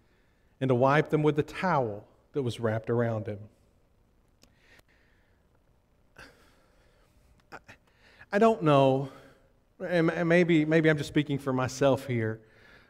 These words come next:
but I, I don't know that we always completely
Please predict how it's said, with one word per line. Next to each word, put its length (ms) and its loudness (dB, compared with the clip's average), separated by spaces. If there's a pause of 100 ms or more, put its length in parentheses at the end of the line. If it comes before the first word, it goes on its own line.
but 140 2
I, 240 4
I 160 2
don't 260 4
know 640 4
that 340 -2
we 440 4
always 600 4
completely 760 0